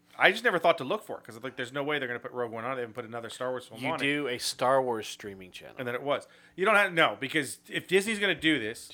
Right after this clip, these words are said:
Speaker 1: think of what Disney can do. If Disney's gonna charge you ten to fifteen dollars,
Speaker 2: Yeah.
Speaker 1: and all they're doing is they're, we're gonna give you all of the old live stuff and all the Disney Channel stuff, and we're gonna give you the Disney movies.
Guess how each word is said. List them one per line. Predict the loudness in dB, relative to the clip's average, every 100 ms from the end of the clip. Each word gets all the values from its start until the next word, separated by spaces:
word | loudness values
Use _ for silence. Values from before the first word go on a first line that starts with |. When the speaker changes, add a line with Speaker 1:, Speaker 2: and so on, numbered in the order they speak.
| -4
Speaker 1:
think | -2
of | 2
what | 0
Disney | 0 -2 -4
can | -8
do. | -8 -8 -8
If | -6
Disney's | -4 -2 -6 -6
gonna | -6 -6
charge | -4 0 0 -2
you | -8 -14 -18 _ _ _ _ _ _ _ -6
ten | -4 -4
to | -4
fifteen | -8 -8 -10
dollars, | -8 -8 -10 -16 -20 _ _ _ _ _ _
Speaker 2:
Yeah. | -10 -2
Speaker 1:
and | -2 0
all | 2 4
they're | 4
doing | 2 0 -2 -4
is | -8
they're, | -2 0 0 -2 -10 _
we're | -6
gonna | -4 -2
give | -4
you | -6 2
all | 4 4
of | 0
the | 0
old | 2 2 0 -2
live | 2 2 2
stuff | 0 0
and | 2
all | 2
the |
Disney | 0 -4 -4
Channel | -4 -4
stuff, | -4 -4 -4 -10 _ _ _ _ _
and | 4 6 6
we're | 2
gonna | 0
give | 0 -2
you | -4
the |
Disney | -2 -2 -2
movies. | -6 -8 -10 -20